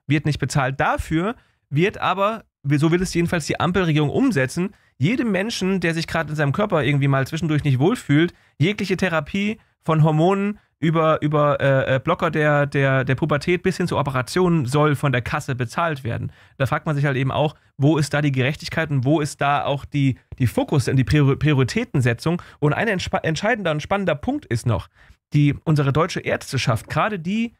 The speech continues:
Wald- und Wiesen-Landärzte, der Hausarzt, wo ich hingehe, wenn ich, äh, eine Krankschreibung brauche, aber wenn auch Bluthochdruck ist oder irgendein ak-, akutes Problem, wo man erstmal sich einen Rat holt, um dann weiter zu gucken, ob ich da mehr Hilfe brauche.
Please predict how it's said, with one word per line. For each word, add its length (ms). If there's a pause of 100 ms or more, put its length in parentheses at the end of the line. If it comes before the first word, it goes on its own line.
(420)
Wald- 260
und 120
Wiesen-Landärzte, 1040
der 200
Hausarzt, 500
wo 80
ich 80
hingehe, 560
wenn 220
ich, 240
äh, 200
eine 140
Krankschreibung 540
brauche, 340
aber 160
wenn 160
auch 260
Bluthochdruck 720
ist 120
oder 160
irgendein 480 (300)
ak-, 240
akutes 380
Problem, 260
wo 60
man 120
erstmal 420
sich 100
einen 60
Rat 260
holt, 160
um 80
dann 260 (200)
weiter 200
zu 60
gucken, 240
ob 100
ich 60
da 120
mehr 140
Hilfe 200
brauche. 280